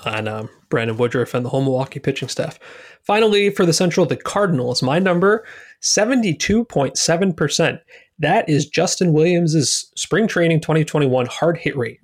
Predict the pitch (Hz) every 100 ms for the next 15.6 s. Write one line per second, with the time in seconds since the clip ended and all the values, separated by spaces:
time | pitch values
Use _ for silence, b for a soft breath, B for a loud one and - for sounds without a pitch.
0 | - 131 131 143 131 156 143 139 139 143
1 | 123 127 135 120 127 123 120 120 123 120
2 | 117 117 - 120 120 113 - 117 113 185
3 | 196 B B B B B 135 123 123 -
4 | - 180 175 156 - - 160 185 180 160
5 | 180 165 156 - 151 123 - _ - 127
6 | 120 131 - 131 143 - 127 120 120 110
7 | 107 110 - 123 120 - 151 151 151 151
8 | 139 107 113 120 117 120 110 131 151 -
9 | - 135 120 - 127 147 147 143 160 156
10 | B B 123 113 113 - 127 123 120 117
11 | 117 - 113 110 107 110 123 139 117 113
12 | 113 139 147 117 117 - 131 123 131 131
13 | 123 127 127 123 160 214 196 131 117 117
14 | - 120 127 127 - 113 113 160 156 -
15 | 139 127 117 131 120 -